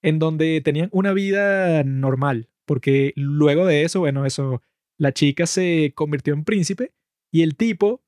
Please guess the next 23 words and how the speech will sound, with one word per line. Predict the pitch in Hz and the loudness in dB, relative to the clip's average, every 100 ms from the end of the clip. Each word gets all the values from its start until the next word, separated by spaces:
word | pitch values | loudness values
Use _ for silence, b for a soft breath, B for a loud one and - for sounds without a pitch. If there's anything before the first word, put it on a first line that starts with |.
| _ _ | _ _
tuvo | 147 151 | 0 0
que | 160 175 | 2 0
irse | 151 147 - 180 | 2 0 0 0
a | 170 - | 0 0
otra | 185 196 202 | 0 0 -2
vida | 196 202 196 | -2 -2 -2
completamente | 190 156 156 180 185 175 | -4 -2 -2 -2 -4 -4
distinta | 190 175 185 165 214 | -4 -4 -4 -4 -6
porque | 220 175 | -6 -2
se | 151 | 0
dio | 143 | 0
cuenta | 135 147 156 | -2 -4 -4
que | 165 | -4
su | 139 | -2
padre | 139 135 135 147 | -2 0 0 0
oro-, | 147 151 - | 0 -4 0
era | 151 147 | 0 0
un | 156 156 | -2 -2
asesino | 156 - 151 143 156 | -2 0 -2 -2 -2
de | 143 | -2
niños. | 147 127 110 - | -2 -4 -8 -14
Entonces, | _ 127 139 | _ -4 0
bueno, | 135 120 117 | 0 -2 -8